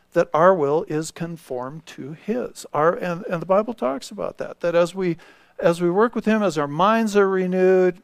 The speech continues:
you know, we're not gonna make it there this morning, but Romans chapter twelve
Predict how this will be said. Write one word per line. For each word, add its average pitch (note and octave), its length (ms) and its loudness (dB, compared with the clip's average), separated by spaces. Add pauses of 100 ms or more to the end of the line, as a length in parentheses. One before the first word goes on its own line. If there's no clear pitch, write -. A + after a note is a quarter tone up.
(180)
you D#3+ 100 -6
know, E3 240 0
we're D#3+ 140 -2
not E3+ 160 0
gonna D#3 160 -4
make E3 240 -4
it D#3+ 100 -6
there E3+ 160 0
this D#3 180 -8
morning, E3 300 -6
but C3+ 160 -14
Romans E3+ 340 -4
chapter E3 340 -4
twelve D#3+ 440 -4